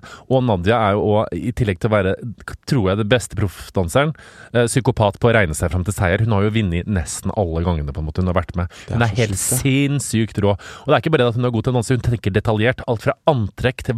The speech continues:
Speaker 1: valg av låt, ting og tang. Hun kommer til å tenke seg fram. Så der tror jeg sånn
Speaker 2: Men er det som forstått det sånn at Nadia er jo en veteran sånn sett, så jeg tror liksom hun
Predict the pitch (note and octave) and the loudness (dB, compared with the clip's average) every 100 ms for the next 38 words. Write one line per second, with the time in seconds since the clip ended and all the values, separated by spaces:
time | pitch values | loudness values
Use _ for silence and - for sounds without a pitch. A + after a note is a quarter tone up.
0 | G2+ B2 A#2 A2+ A2+ A#2 B2 - A2+ A2+ | 0 2 2 0 2 0 -2 -4 -4 0
1 | C#3 D#3+ - - - A2+ B2 F#2 F#2 G2+ | 0 -2 -6 -8 -4 0 0 0 0 -2
2 | - F2+ G2 F#2 - A#2 C3+ D3 - A2+ | -2 -2 0 -2 -4 -2 0 0 0 -2
3 | A#2+ B2+ B2 C#3+ F3 G3+ - A#2+ - C#3 | 0 -2 -2 -2 -2 -2 -2 -4 -4 -6
4 | C#3 C#3 G#2+ C3 G#2+ A#2 B2 B2 D3 G#2 | -4 -4 -2 0 0 0 -2 -4 -2 -2
5 | F#2+ G#2+ G2+ F2+ A#2+ - B2 C3 D#3 C3+ | -2 -4 -6 -6 -6 -4 -6 -6 -6 -4